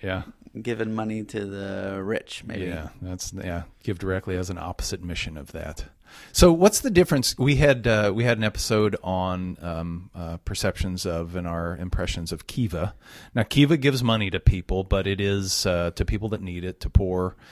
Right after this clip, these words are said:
Speaker 1: the poor people that, uh, you know, like farmers or somebody that may wanna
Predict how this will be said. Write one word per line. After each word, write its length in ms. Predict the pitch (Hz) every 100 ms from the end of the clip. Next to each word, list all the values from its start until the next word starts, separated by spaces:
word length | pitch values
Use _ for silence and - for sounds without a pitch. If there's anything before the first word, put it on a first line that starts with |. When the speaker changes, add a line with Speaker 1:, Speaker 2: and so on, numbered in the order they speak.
| - - - _ -
Speaker 1:
the 80 | 107
poor 220 | 113 107
people 480 | - 95 92 90 85
that, 420 | 87 82 - 95
uh, 240 | 85 85
you 140 | 90 92
know, 120 | 87
like 160 | 87 -
farmers 500 | 98 85 85 85 -
or 40 | 90
somebody 300 | 98 90 90
that 40 |
may 140 | 87
wanna 340 | 85 87 85